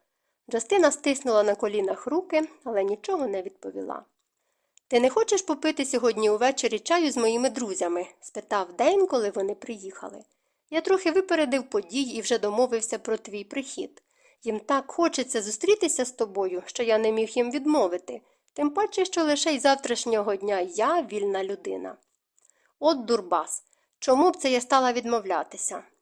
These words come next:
Якби ми були у Лондоні, то я б утопила тебе у своїх приятелях. Тож, е, чому б тобі не познайомити мене зі своїми?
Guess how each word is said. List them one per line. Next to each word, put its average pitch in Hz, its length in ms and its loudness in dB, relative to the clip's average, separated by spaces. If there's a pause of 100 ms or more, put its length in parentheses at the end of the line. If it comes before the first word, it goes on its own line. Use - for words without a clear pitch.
Якби 226 280 0
ми 381 100 4
були 277 280 0
у 208 120 -2
Лондоні, 294 680 4 (120)
то 226 80 -4
я 254 200 4
б 294 100 0
утопила 262 640 -2
тебе 339 300 0
у 320 40 -2
своїх 330 400 -2
приятелях. 185 760 -2 (580)
Тож, 294 360 0
е, 285 300 2
чому 339 260 4
б 554 160 2
тобі 311 260 2
не 277 140 6
познайомити 220 680 2
мене 202 260 2
зі 220 140 -4
своїми? 185 640 -4